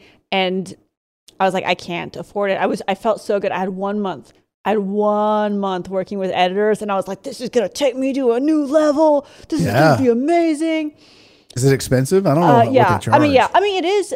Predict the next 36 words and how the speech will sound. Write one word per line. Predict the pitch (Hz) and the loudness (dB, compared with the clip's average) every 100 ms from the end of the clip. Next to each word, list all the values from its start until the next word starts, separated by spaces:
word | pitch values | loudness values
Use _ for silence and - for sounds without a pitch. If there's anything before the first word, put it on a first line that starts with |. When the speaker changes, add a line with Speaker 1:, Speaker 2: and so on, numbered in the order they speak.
| 247 | -2
Speaker 1:
but | 262 226 - - | 2 2 -2 0
I | 233 | 2
was | 240 - | 2 0
also | 208 202 208 | -4 -4 -4
like, | 196 185 | -2 -2
"Okay, | - 185 277 277 269 | -4 -6 -2 2 2
this | 196 185 | 2 -6
makes | 151 147 - | -10 -14 -14
sense | - 311 294 285 - | -6 -4 -2 -4 -6
because | 185 190 180 185 | -10 -10 -14 -12
of | |
the | 175 | -12
potential | - - 254 269 220 | -12 -10 -6 -6 -8
payoff | - 339 330 311 302 285 | -4 0 2 2 0 -2
and | 196 185 | -6 -6
blah, | 196 | -6
blah, | 190 | -4
blah," | 285 311 285 | 0 0 0
or | 233 | -2
whatever. | 240 262 269 | -4 -6 -2
It | 254 254 | 0 0
just | 240 | 0
sucked | - 190 | -2 -4
'cause | - | 0
I | 208 | -2
was | |
very | 202 226 | 2 0
excited | 226 214 208 | 0 -2 -2
about | 196 - | -4 -6
the | |
potential, | - 196 - 202 196 202 202 196 185 | -12 -14 -6 -6 -4 -2 0 -2 -4
the | 196 | -4
possibility | - 226 214 214 214 220 220 220 | 0 0 0 0 0 0 0 0
of | 196 196 | 0 0
that | 208 - | -2 -4
growth. | 202 220 247 | -2 0 0